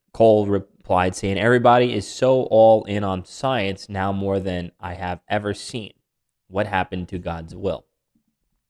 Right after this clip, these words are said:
So the left has a problem with free will. The left has a problem with you living your life as you see fit. The life want, the, the left wants to blame you,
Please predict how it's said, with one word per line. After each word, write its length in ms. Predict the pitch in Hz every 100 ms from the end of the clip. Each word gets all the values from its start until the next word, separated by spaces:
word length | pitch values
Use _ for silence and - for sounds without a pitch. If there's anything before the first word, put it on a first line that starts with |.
| _
So 260 | - 80 - _ _ - -
the 200 | - -
left 440 | 131 143 139 _ _ -
has 220 | 107 104
a 60 | 98
problem 560 | - 113 113 117 123
with 200 | 113 117
free 280 | - 127 127
will. 380 | 123 139 147 - -
The 80 | 98
left 240 | 107 -
has 140 | 107
a 40 | 101
problem 440 | - 107 107 117
with 160 | 104 95
you 200 | 92 101
living 480 | 98 104 101 110 101
your 160 | 101
life 340 | 90 87 104 - 98
as 240 | 92 90
you 160 | 95 92
see 320 | - 92 85
fit. 420 | _ 87 87 _ _ _ _ -
The 60 |
life 320 | 101 110 107
want, 260 | 113 110 117
the, 180 | 107 101
the 120 | 92
left 300 | 104 120 -
wants 240 | 113 107
to 80 | -
blame 400 | 92 104 104 98
you, 540 | 87 87 95 120 143